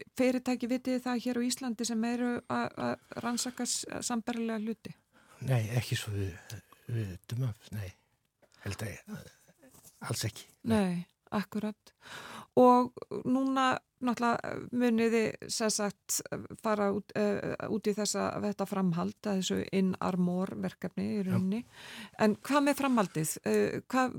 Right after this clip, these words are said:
Speaker 1: með svona nú til dæmis, eh, þetta er, eh, þetta er sprotafyrirtæki.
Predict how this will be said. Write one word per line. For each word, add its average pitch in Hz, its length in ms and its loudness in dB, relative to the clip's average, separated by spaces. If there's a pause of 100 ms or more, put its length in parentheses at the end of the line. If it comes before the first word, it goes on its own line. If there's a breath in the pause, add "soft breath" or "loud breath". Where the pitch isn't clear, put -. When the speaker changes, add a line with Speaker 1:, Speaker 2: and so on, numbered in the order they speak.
Speaker 1:
með 254 220 0
svona 233 260 0
nú 233 220 2
til 233 140 -2
dæmis, 220 520 0
eh, - 280 -6 (320)
þetta 226 220 0
er, 220 200 0
eh, 208 460 -4
þetta 214 320 -8
er 202 440 2
sprotafyrirtæki. 202 1120 -2